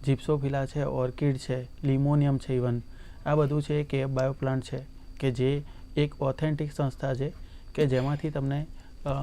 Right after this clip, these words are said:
સારી ગુણવત્તાવાળા અને સારી ક્વોલિટીવાળા, અ, છોડ તમને મળી રહેશે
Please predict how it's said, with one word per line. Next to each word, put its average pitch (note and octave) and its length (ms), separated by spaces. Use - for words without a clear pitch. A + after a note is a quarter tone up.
સારી C#3 260
ગુણવત્તાવાળા C#3 760
અને C3 160
સારી C#3+ 300
ક્વોલિટીવાળા, C#3+ 760
અ, C3 280
છોડ C3+ 300
તમને C3+ 260
મળી C3+ 300
રહેશે C3+ 340